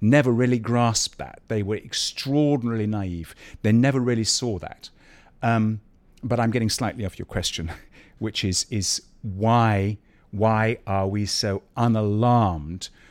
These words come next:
by, uh, the, the, the idea that now Stalin would be seen as a hero? I think,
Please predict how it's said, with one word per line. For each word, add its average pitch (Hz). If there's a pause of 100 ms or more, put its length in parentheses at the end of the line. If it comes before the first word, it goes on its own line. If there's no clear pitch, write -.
(120)
by, 92 (600)
uh, 90 (180)
the, 95
the, 101
the 104
idea 95
that 101
now 101
Stalin 98
would 90
be 92
seen 92
as 95
a -
hero? 85 (1160)
I 143
think, -